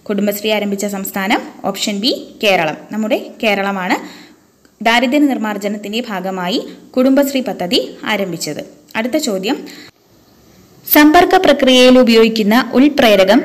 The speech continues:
ഏത്? സമ്പർക്ക പ്രക്രിയയിൽ ഉൽ-, ഉപയോഗിക്കുന്ന ഉൽപ്രേരകം ഏത്? ഉത്തരം ഓപ്ഷൻ സി, വനേഡിയം pentoxide. വനേഡിയം pentoxide. അടുത്ത ചോദ്യം, ഇലക്ട്രോൺ ചാർജിന്റെ മൂല്യം കണ്ടുപിടിച്ച ശാസ്ത്രജ്ഞൻ ആര്? ഇലക്ട്രോൺ ചാർജിന്റെ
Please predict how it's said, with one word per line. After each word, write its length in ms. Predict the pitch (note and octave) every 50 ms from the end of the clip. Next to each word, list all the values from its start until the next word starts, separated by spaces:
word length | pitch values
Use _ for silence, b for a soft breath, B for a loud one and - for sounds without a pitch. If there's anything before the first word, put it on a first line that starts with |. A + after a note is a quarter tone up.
| - -
ഏത്? 320 | G#3 G3+ G3 F#3 D#3+ D#3 - - - - -
സമ്പർക്ക 380 | - A3 A3 A3 A#3 A#3+ A3+ -
പ്രക്രിയയിൽ 800 | - - G#3+ G3 G3+ - G3 G3 G3 G3 G3 A#3 D#4+ - - -
ഉൽ-, 220 | - A3 A3 A3 - -
ഉപയോഗിക്കുന്ന 840 | A3+ G#3 A3 A3 G#3+ G3+ F#3 F3+ - G3 F#3 G#3 C#4+ - - - - -
ഉൽപ്രേരകം 680 | B3 D4+ F4+ - - - A3+ G#3+ G3 F#3+ F3+ G3+ C4 G4+ - - - -
ഏത്? 360 | A3 G#3 F#3 E3+ D3+ - - - -
ഉത്തരം 400 | G#3 G3+ - G#3 F#3 F#3 A3 D4+ - B B B B B B
ഓപ്ഷൻ 360 | F#3+ G3 G3+ - - G#3+ G3+ G3+
സി, 360 | G3+ - C4+ G4+ C5 - - -
വനേഡിയം 460 | G#3 G#3+ A3 A3 G#3+ G#3 G#3 A3+ D4
pentoxide. 720 | - - G#3+ G3+ G#3+ F#3+ F3+ E3+ F3 - - E3+ E3+ E3+ - - -
വനേഡിയം 600 | G3 G3 G3 G3+ G3+ G3+ G3 G3+ G#3+ B3 G#4 B B B B B B B - C4+
pentoxide. 640 | B3+ B3 G#3+ G3 F#3 - - - E3 D3+ - - - B B B B B B B B
അടുത്ത 220 | A3+ A#3 A#3+ C#4+
ചോദ്യം, 460 | C#4+ - C4 A3 G#3 G3+ B3 D4 - B B B B B B
ഇലക്ട്രോൺ 440 | C4 C#4+ D4 D4 D4 - F4+ G4+ G4+
ചാർജിന്റെ 480 | F#4+ E4+ C4+ B3+ B3+ C4+ B3 B3 C4
മൂല്യം 360 | C4 A#3+ A#3+ B3+ B3 C4+ D4 D#4+ -
കണ്ടുപിടിച്ച 440 | A#3+ A3+ G#3+ A3 G#3+ G#3 G3+ G#3 C4+
ശാസ്ത്രജ്ഞൻ 840 | C4 C4+ B3+ A3 G3 G#3 G#3 - - G3+ G3+ - A3+ B3+ - - - -
ആര്? 280 | F#3+ F#3+ F3 E3 D#3+ - -
ഇലക്ട്രോൺ 380 | G3+ G#3 G3 G3 G#3+ A3 G#3+ A3
ചാർജിന്റെ 600 | - G#3+ G3 F#3+ F#3+ G3 F#3+ G3 A#3 F#4 A4